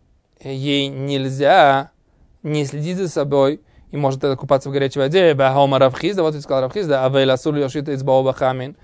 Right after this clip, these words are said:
что х-, скорбящий ему даже палец нельзя засунуть в горячую воду. Элу лав бецойна, только речь идёт о чём? О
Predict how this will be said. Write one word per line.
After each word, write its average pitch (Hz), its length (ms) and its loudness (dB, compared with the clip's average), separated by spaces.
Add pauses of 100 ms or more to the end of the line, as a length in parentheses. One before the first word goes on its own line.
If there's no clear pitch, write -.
(280)
что - 200 -8
х-, - 200 -12
скорбящий 175 520 2
ему 190 80 -4
даже 185 220 0
палец 190 340 6
нельзя 139 240 -4
засунуть 139 320 -6
в 143 40 -10
горячую 135 400 0
воду. 147 400 0 (380)
Элу 196 280 4
лав 190 260 8
бецойна, 180 560 0
только 143 200 -2
речь 139 140 0
идёт 143 220 -6
о 135 80 -4
чём? 185 420 6 (360)
О 143 280 4